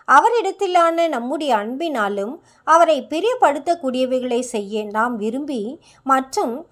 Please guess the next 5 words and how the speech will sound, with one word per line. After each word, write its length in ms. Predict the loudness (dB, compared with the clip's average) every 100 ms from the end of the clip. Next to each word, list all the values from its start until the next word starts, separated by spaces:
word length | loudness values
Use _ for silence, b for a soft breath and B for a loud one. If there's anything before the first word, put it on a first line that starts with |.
| _
இவ்வாறாக 760 | -10 4 6 6 2 0 -2 -2
நாம் 240 | -6 -4
பதில் 380 | -4 -4 -4 -4
அன்பை 340 | -4 -4 -8 -6
தெரிவிப்பதினாலுமே 1600 | -6 -6 -8 -12 _ _ _ -4 -2 -4 0 0 -2 -4 -6